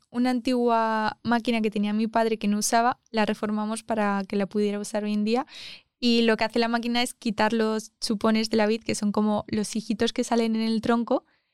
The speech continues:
y esos se quitan. Mi padre, mi padre lo quitaba a mano. Le digo, "Papá, ¿cómo te haces todo?". O sea, es una paliza, que lo hace que al final es,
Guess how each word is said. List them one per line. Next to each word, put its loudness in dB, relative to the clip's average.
y 4
esos 2
se -4
quitan. -2
Mi -4
padre, -2
mi 0
padre 2
lo 0
quitaba 0
a -2
mano. -4
Le -10
digo, -4
"Papá, -4
¿cómo -4
te -2
haces -6
todo?". -6
O -16
sea, -4
es 2
una 4
paliza, 0
que -2
lo 2
hace 0
que -4
al -2
final 0
es, -4